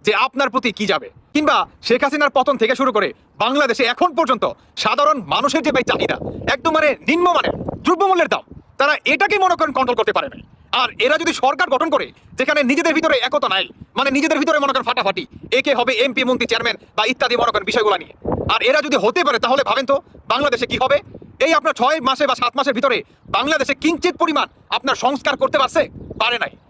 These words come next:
আর এরা যদি দল গঠন করতে পারে তাহলে আপনার আমার কিংবা দেশের উইডা মারা সারা আকাশ ভরা শুধু তারা দেখবেন মনে করেন রাতে শুয়ে শুয়ে, এটা ছাড়া আর কিচ্ছু করা থাকবে না। মাথায় রাখবেন, আপনি যখন ভোট দিবেন তখন একটু ওই চিন্তা ভাবনা করে দিবেন, কেমন ওই যে আবেগের বশে এসে বিবেক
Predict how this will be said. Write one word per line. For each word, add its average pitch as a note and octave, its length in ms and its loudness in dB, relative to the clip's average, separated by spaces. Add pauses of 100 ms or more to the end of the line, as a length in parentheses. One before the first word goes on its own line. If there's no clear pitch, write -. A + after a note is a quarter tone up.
(140)
আর D#3+ 80 0 (100)
এরা C#4+ 180 2
যদি - 100 -8 (100)
দল B3+ 220 4
গঠন D#4 200 2
করতে G4 200 0
পারে B3 140 0 (260)
তাহলে C#4 200 2 (160)
আপনার C#4 280 -2
আমার C#4 160 0
কিংবা A#3+ 160 -2 (100)
দেশের C#4 240 2 (260)
উইডা C4 220 4
মারা C4+ 200 2
সারা C4 160 2 (120)
আকাশ A#3+ 180 -4
ভরা A#3+ 200 0
শুধু A3+ 120 -4 (260)
তারা C4 200 2
দেখবেন G3+ 240 -2
মনে G#3 120 0
করেন F#3 120 -2
রাতে F#3 160 -4
শুয়ে E3 160 -2
শুয়ে, - 140 -16 (320)
এটা C4 180 2
ছাড়া B3+ 200 0
আর - 40 -4 (100)
কিচ্ছু B3 240 -2
করা A#3 160 0
থাকবে D3+ 200 -6
না। - 60 -20 (340)
মাথায় C#4+ 280 2
রাখবেন, G3 200 -2 (360)
আপনি C4 280 -4
যখন A#3+ 140 -2 (100)
ভোট B3 140 2 (100)
দিবেন C#4 200 0 (300)
তখন B3 160 0
একটু C#4+ 200 -2
ওই C4+ 60 2 (100)
চিন্তা D#4+ 260 0
ভাবনা A#3 180 0
করে G#3 140 0
দিবেন, D#3 180 -4
কেমন D4+ 200 4 (300)
ওই A3 100 2
যে B3 60 2 (200)
আবেগের B3+ 320 0
বশে G3+ 200 0
এসে C4 180 0
বিবেক A#3 180 0